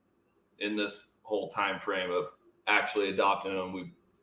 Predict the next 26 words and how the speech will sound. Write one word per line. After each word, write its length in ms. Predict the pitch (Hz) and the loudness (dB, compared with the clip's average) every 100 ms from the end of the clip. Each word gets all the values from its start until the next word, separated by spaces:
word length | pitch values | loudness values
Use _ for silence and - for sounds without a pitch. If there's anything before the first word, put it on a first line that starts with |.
| _ - | _ 4
cared 300 | 107 101 101 | 6 6 6
for 240 | 104 101 | 6 6
him 160 | 98 - | 4 -2
for 240 | 98 90 | -2 -2
the 300 | 90 92 - - | 2 2 2 2
first 320 | 98 90 - | 2 2 0
two 120 | 110 | 2
years 240 | 101 101 | 4 4
of 60 | 98 | 2
his 100 | 95 | 2
life. 500 | 101 98 92 - - _ _ _ _ _ _ _ _ _ _ | 6 8 8 6 -2 _ _ _ _ _ _ _ _ _ _
So 140 | - 110 | 0 10
we're 160 | 113 | 12
at 180 | 123 127 | 12 12
that. 340 | 127 123 120 120 | 12 12 10 8
We 80 | |
have 160 | 117 110 | 8 8
that 220 | 120 117 | 6 4
stress. 420 | - 117 113 113 | 6 10 10 8
My 100 | 113 | 6
wife's 380 | 104 110 113 - - | 8 8 8 2 -8
finishing 420 | - 120 117 127 117 | -4 0 0 -2 -4
her 80 | 110 | -4
degree. 580 | 107 113 110 107 104 - _ _ | -4 0 4 4 2 -4 _ _
She 140 | - | -6
graduates 720 | 110 110 107 107 104 104 - | 4 6 6 4 4 2 -8